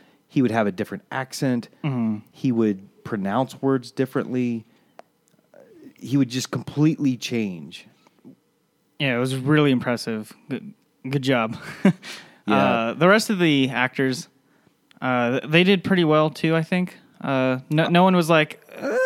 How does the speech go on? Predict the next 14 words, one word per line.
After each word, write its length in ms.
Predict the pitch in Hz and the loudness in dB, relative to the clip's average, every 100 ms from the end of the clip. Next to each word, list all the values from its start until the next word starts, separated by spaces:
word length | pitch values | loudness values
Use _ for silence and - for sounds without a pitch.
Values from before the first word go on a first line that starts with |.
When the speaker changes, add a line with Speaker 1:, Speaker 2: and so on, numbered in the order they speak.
| 523 320 | 0 -2
Speaker 2:
this," 680 | 202 202 - - - - - _ _ _ _ _ | -6 -6 -10 -16 -18 -20 -20 _ _ _ _ _
well, 340 | 143 127 113 - _ - | 2 2 0 -8 _ -14
uh, 100 | - - - _ _ - - _ | -14 -14 -20 _ _ -20 -20 _
Speaker 1:
Yeah, 180 | 156 151 | -6 -4
so 180 | 147 208 | 0 4
I, 240 | 220 175 | 4 2
I 40 | 185 | 2
think 300 | 254 262 - | 2 0 2
the, 560 | 208 180 156 139 95 - - - - | 2 2 2 -2 -4 -12 -20 -20 -6
the 80 | 127 | -4
girl, 400 | 107 151 165 - | 4 6 6 4
like, 240 | 127 117 | 0 0
the 80 | 131 | 0
main 520 | 117 120 139 147 151 | 2 2 2 2 -2